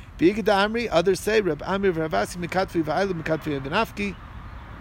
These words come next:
It was Rav Ami Ravasi who were doing that.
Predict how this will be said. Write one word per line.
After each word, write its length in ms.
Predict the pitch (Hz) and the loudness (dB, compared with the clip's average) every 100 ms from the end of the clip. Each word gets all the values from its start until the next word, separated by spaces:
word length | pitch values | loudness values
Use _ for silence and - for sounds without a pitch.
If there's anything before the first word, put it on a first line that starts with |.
| - - - - | -14 -14 -14 -10
It 80 | 143 | -6
was 160 | 160 160 | -4 -2
Rav 160 | 143 | -2
Ami 240 | 156 214 196 | 2 2 2
Ravasi 400 | 160 233 269 - | 4 4 2 2
who 80 | 180 | 2
were 80 | 160 | 2
doing 260 | 170 156 | 2 0
that. 200 | 165 190 | 0 -2